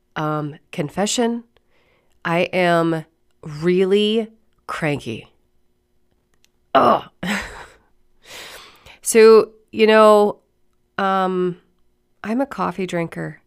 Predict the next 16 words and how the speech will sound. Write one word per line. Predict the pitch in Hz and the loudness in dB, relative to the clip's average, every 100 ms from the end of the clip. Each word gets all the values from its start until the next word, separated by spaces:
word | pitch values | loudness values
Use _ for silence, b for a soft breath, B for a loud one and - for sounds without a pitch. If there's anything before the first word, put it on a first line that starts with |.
| _ | _
I | - | -10
haven't | 190 202 | -6 -2
had | 208 196 | -2 -2
a | |
cup | 185 180 | -4 -8
of | 190 | -8
coffee | 180 170 - 170 165 | -6 -6 -4 -6 -6
in | - 175 - | -6 -6 -6
over | 170 180 | -4 -4
two | 170 185 | -4 -6
weeks, | 170 160 - - - - b b b b b | -4 -4 -6 -8 -10 -12 b b b b b
and | 175 | -4
I | 180 165 | -2 2
am | 170 190 190 | 2 2 -2
fucking | - - 165 - 170 170 175 - | -6 -8 -8 -6 -4 -4 -4 -8
struggling | - - - - 165 165 170 160 156 147 139 | -8 -8 -8 -12 -8 -2 0 0 -2 -4 -6